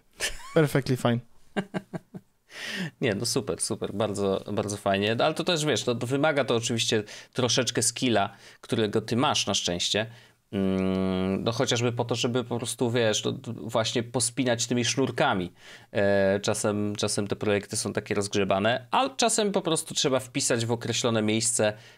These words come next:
Speaker 1: „Hej, tu wklej api, kod, a ten kod dostaniesz gdzieś tam i, i wtedy już zadziała”, nie? Więc to nawet ja jestem w stanie <laughs> takie rzeczy ogarnąć. Mm, więc, y, więc spoko. E, nie, nie, absolutnie. Oda,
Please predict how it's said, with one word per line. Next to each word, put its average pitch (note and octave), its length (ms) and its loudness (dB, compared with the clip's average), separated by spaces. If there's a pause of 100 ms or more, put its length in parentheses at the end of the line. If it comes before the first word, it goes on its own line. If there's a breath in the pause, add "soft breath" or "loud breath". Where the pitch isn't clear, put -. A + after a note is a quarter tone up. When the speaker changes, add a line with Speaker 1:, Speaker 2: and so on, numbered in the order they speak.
Speaker 1:
„Hej, A2+ 300 2
tu D#3 100 2
wklej C#3 520 2 (1000 soft breath)
api, D#3 460 0
kod, E3 460 0 (200)
a C3+ 400 4
ten C3+ 300 2
kod D3 380 -2
dostaniesz C#3 800 2
gdzieś C#3+ 300 0
tam E3 340 2
i, C3+ 540 0
i C3+ 220 0
wtedy C3+ 300 -2
już B2+ 120 2
zadziała”, G2+ 420 2
nie? C3 220 2
Więc C3 380 -4 (380)
to D#3+ 100 2
nawet C3+ 280 2
ja A#2+ 220 4
jestem A2 280 2
w - 40 0
stanie A#2 260 -4 (160)
<laughs> - 80 -14
takie C#3 280 0
rzeczy - 360 0
ogarnąć. A#2+ 580 0 (480 loud breath)
Mm, A2+ 520 2
więc, A2+ 440 2
y, A2 320 2
więc G#2+ 180 0
spoko. G2 400 -4 (400 loud breath)
E, G#2 380 2
nie, C#3+ 180 0
nie, G#2+ 160 4
absolutnie. C3+ 520 0
Oda, D3 520 4